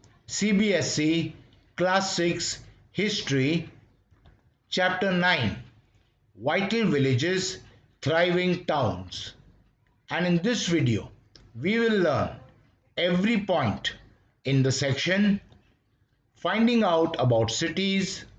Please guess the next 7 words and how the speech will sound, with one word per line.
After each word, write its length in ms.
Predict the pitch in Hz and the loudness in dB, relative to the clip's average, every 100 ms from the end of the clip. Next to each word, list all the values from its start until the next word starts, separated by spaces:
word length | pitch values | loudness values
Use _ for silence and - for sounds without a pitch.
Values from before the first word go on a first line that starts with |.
| - _ _ _ _ | -20 _ _ _ _
stories, 960 | - - 202 214 208 196 190 196 196 - - - - | -8 -4 0 2 2 2 2 0 0 -6 -14 -14 -4
travelers, 880 | 180 196 180 175 175 170 175 147 - - - - | 2 2 4 4 4 4 4 0 -6 -14 -20 -12
sculpture, 1040 | - - 196 196 170 151 156 147 156 151 - - - - | -8 -2 0 2 0 0 0 2 2 -2 -6 -20 -14 -6
and 320 | 190 202 185 | -2 0 0
archaeology, 920 | 151 127 151 120 113 107 131 156 156 - - - _ _ - | 0 0 0 2 2 2 0 -2 -4 -14 -20 -20 _ _ -4
Part 360 | 170 175 175 | 0 0 -2
five, 640 | - - 143 127 82 - | -6 -4 -2 -2 -4 -10